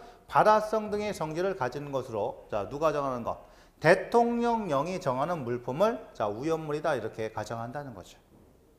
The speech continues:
그러니까 오염물은 기본적으로 뭐가 있어야 됩니까? 인화성 또는 발화성 등의 성질을 가지고 있어야 된다, 그죠? 어. 자, 두 번째는 이제 지정 수량인데요. 요거는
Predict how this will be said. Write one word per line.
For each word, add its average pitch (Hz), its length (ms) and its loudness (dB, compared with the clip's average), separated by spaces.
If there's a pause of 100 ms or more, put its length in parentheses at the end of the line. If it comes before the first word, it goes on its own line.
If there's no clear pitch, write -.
(1120)
그러니까 165 220 8
오염물은 233 380 6
기본적으로 190 480 4
뭐가 147 200 4
있어야 151 200 0
됩니까? 127 240 -2
인화성 151 400 0
또는 240 260 2 (220)
발화성 127 500 0
등의 208 460 -4
성질을 123 640 -4
가지고 110 420 -8
있어야 113 320 -6
된다, 95 200 -6
그죠? 92 240 -10 (300)
어. 82 240 -14 (720)
자, - 420 6
두 196 100 0
번째는 240 460 6
이제 196 120 4
지정 214 400 0
수량인데요. 143 920 0
요거는 156 320 8